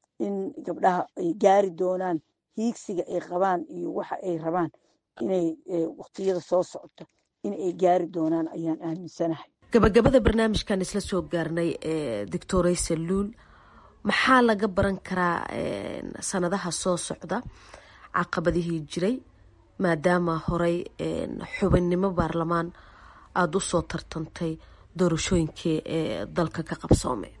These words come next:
Speaker 1: Waxaa noo sahlanaan doontaan, Zainab, ay aaminsanahay maamo, in aan sanadahan inooga duwanaato sanadihii hore, maadaama aan ku imaanayno, maadaama aan ku imaanayno, ee, xisbiyo,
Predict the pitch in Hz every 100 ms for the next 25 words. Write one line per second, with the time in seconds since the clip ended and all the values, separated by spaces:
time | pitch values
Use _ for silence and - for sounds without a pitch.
0 | - - 190 - 262 247 247 254 247 240
1 | 208 202 214 226 185 185 185 175 160 -
2 | 170 165 165 175 165 156 156 170 151 151
3 | 165 165 165 208 _ _ _ _ _ _
4 | - 185 - 170 156 165 - 165 180 165
5 | 156 - 160 165 165 180 160 156 151 147
6 | - - - _ - - 165 165 180 330
7 | 160 180 - _ - - 170 170 160 175
8 | 185 190 180 - 175 175 - 190 - 175
9 | 175 180 165 156 160 - _ _ _ -
10 | 160 180 180 185 - 160 - 180 165 160
11 | 165 170 165 160 160 160 175 160 - 151
12 | 156 202 175 185